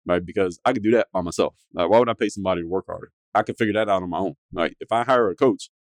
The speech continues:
I'm hiring a coach because the coach is gonna give me some insights and some ideas, and they're gonna give me some observations, and they're gonna see some things that I would never have figured out by myself. That's what I'm paying for. I'm not paying for you to tell me something that I already understand and that I already know, which is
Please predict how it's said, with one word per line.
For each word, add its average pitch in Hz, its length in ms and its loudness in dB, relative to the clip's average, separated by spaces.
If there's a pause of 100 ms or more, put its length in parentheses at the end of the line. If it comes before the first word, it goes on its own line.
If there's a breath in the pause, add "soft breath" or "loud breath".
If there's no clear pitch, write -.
I'm 117 100 -4
hiring 117 200 2
a 92 60 -6
coach - 240 4
because 101 220 -6
the - 60 -20
coach 127 180 0
is - 60 -16
gonna 104 180 -2
give 107 140 0
me 107 80 -2
some - 280 -14
insights 98 500 -2
and 90 80 -8
some 95 180 -4
ideas, 101 560 -2
and 87 100 -8
they're 107 100 0
gonna 101 160 -2
give 107 120 -2
me 104 120 -2
some 92 360 -4 (240)
observations, - 1120 0 (120)
and 95 440 0
they're 120 100 2
gonna 104 180 -2
see 156 300 -4
some 101 180 -6
things 90 360 -2
that 87 200 -2
I 117 220 -2
would 101 180 -2
never 107 260 -2
have 104 140 -2
figured 98 280 -2
out 95 180 2
by 92 140 0
myself. 85 360 -2
That's - 200 -4
what 101 80 -4
I'm 85 80 -4
paying 87 180 -2
for. - 220 -20 (240)
I'm 110 60 -4
not 117 140 0
paying 113 180 2
for 110 100 -12
you 101 60 -6
to 87 60 -4
tell 104 200 0
me 92 100 -4
something 92 240 -6
that 90 140 -2
I 90 40 4
already 87 300 0
understand 85 440 -4
and 82 100 -6
that 82 100 -4
I - 40 0
already 80 260 -2
know, 71 160 -8 (640)
which 95 240 -6
is 87 460 0